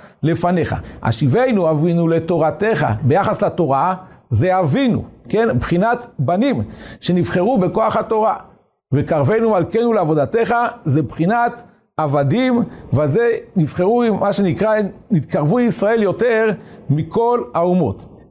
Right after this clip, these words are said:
כאב, אנחנו מתקרבים לקדוש ברוך הוא, שבים אליו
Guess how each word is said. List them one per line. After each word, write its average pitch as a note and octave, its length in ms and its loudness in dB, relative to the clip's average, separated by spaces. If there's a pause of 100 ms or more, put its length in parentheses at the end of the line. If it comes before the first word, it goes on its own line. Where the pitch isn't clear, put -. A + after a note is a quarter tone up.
כאב, E3+ 500 0 (580)
אנחנו G3 540 0
מתקרבים F3 500 0
לקדוש G#3+ 480 0
ברוך F#3+ 280 0
הוא, A#3 140 0
שבים G#3 340 0
אליו A3+ 340 0